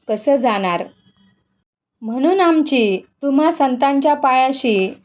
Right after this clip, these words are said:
विनंती आहे, आम्हाला शुद्धीपत्र द्यावं." ज्ञानदेवानं खाली वाकून भूमीला स्पर्श केला. सर्व पंडितांना वंदनच होतं ते.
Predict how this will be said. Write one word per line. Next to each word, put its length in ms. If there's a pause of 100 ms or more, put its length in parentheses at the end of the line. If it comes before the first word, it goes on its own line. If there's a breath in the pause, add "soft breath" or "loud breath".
(120)
विनंती 520
आहे, 580
आम्हाला 560
शुद्धीपत्र 800
द्यावं." 420 (640)
ज्ञानदेवानं 1080 (140)
खाली 320
वाकून 440
भूमीला 360
स्पर्श 400 (140)
केला. 360 (140)
सर्व 260
पंडितांना 920
वंदनच 580
होतं 260
ते. 320